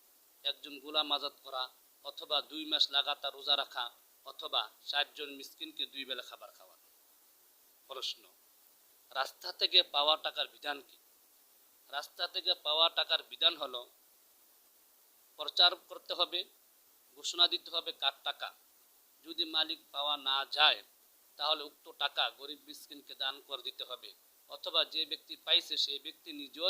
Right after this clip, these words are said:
যদি গরিব হয়, তাহলে সে নিজেও খাইতে পারবে। প্রশ্ন, তালাকপ্রাপ্তা মহিলা ইদ্যতের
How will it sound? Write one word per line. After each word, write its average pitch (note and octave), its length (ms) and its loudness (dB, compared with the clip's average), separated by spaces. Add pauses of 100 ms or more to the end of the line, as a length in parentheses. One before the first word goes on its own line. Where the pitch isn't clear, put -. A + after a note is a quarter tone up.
যদি F#3+ 140 6 (100)
গরিব E3 280 0
হয়, D3+ 140 -6 (460)
তাহলে D3 300 -2 (100)
সে C#3+ 100 -2 (140)
নিজেও D3+ 360 -2
খাইতে C3+ 260 -4 (100)
পারবে। A2 320 -4 (1120)
প্রশ্ন, A#2+ 300 -6 (880)
তালাকপ্রাপ্তা F#3+ 800 2 (120)
মহিলা C#3+ 320 4 (540)
ইদ্যতের - 440 -12